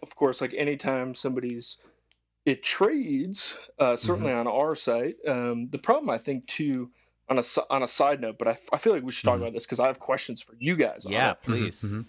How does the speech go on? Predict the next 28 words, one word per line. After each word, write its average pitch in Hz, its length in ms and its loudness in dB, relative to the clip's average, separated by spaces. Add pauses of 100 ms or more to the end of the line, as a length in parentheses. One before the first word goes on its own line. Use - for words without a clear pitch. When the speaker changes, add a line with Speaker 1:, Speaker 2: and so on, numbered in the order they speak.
(160)
Speaker 1:
But, 131 300 4
like, 117 440 -4 (440)
there's 175 160 6
a 277 40 2
lot 175 280 -4
of 247 80 0
these 170 200 -2
N 147 200 -2
F 160 220 -2
T 160 240 -2
marketplaces 117 1120 -2
that 127 200 -2 (200)
don't 117 280 4
Speaker 2:
Mm-hmm. - 120 -12
Speaker 1:
actually 127 500 0
honor 127 480 0
E 127 280 0
I 123 140 2
P 123 240 -12
twenty-nine 117 500 -4
eighty-one, 139 440 -2
which 120 180 -6
is 123 80 -4
the 135 80 0
resale 180 360 0
Speaker 3:
Mm-hmm. 104 220 -4
Speaker 1:
royalties. - 420 -4
Speaker 3:
Yep. 104 160 -4